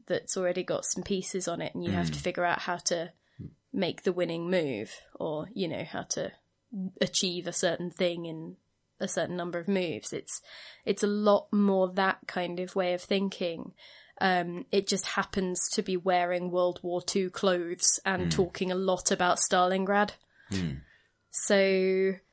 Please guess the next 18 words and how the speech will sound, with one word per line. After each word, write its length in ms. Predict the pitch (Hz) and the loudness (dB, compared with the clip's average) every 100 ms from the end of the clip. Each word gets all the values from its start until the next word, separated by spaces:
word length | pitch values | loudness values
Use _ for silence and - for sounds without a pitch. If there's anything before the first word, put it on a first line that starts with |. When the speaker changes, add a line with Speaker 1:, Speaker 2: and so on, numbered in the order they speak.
| _ _ _ _ | _ _ _ _
Speaker 1:
yeah, 840 | - 220 247 277 254 196 170 170 - - | -4 4 6 8 8 6 4 2 2 0
it's, 260 | 220 - - | 0 -2 2
it's 200 | - - | 4 6
an 200 | 254 247 - _ - | 6 4 -2 _ 4
odd 260 | 285 311 277 - - | 8 8 6 -4 -12
one 800 | 220 190 180 170 175 104 151 190 - | -2 4 4 4 0 -4 -8 -8 2
in 220 | 220 214 | 4 6
that 220 | 214 - | 6 6
it 160 | 214 202 | 6 4
really 320 | 226 233 226 | 6 4 4
doesn't 480 | 185 214 214 214 196 | 6 6 6 4 2
act 300 | 185 - - | 0 -2 -2
as 160 | 208 196 | -2 -2
a 60 | |
bridge, 560 | 190 214 196 175 - - | 0 2 2 0 -6 -2
but 120 | 214 | 4
it 140 | 208 208 | 6 6
is 300 | 208 202 | 4 4